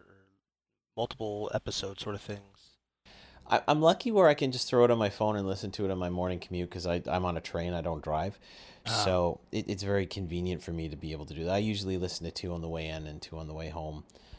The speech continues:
Speaker 2: Um, that's, that's pretty much my commute time. So it's, it's good. I mean, for a day, going through them at a fairly good pa-, uh, path. I'm seventy something now. I think they're only doing the low nineties is where they're at now. So I'm almost caught up.
Speaker 1: Yeah.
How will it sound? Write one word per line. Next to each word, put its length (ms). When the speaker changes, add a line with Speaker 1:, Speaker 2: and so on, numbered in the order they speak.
Speaker 2:
Um, 640
that's, 280
that's 240
pretty 200
much 240
my 80
commute 320
time. 320
So 220
it's, 240
it's 160
good. 240
I 60
mean, 180
for 240
a 80
day, 320
going 240
through 160
them 160
at 80
a 60
fairly 340
good 220
pa-, 320
uh, 160
path. 400
I'm 260
seventy 420
something 460
now. 180
I 80
think 180
they're 140
only 200
doing 500
the 80
low 240
nineties 680
is 120
where 160
they're 200
at 160
now. 160
So 160
I'm 80
almost 260
caught 160
up. 0
Speaker 1:
Yeah. 220